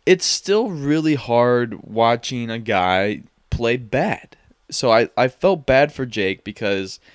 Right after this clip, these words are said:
his front nine was pretty solid, and then his back nine, he fell apart a little bit. But there was one specific par five where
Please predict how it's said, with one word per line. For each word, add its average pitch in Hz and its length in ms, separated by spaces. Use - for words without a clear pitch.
his 120 120
front 175 300
nine 165 240
was 160 120
pretty 123 200
solid, 104 480
and 117 240
then 120 100
his 123 160
back 127 340
nine, 123 160
he 117 80
fell 107 260
apart 104 360
a 80 40
little 95 200
bit. 92 180
But 87 100
there 107 100
was 110 140
one 135 320
specific - 680
par 135 300
five 90 680
where 113 680